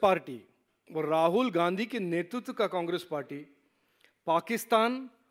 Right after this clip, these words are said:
और पाकिस्तानी आतंकवाद के लिए एक अपॉलजिस्ट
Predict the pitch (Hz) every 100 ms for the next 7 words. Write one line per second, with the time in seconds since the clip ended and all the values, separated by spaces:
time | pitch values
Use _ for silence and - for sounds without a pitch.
0 | _ _ 175 175 - 165 - 202 - 208
1 | 226 190 170 220 220 196 143 117 _ _
2 | _ _ _ _ _ _ _ - 196 185
3 | 202 214 220 196 - - 165 185 196 220
4 | 190 240 - -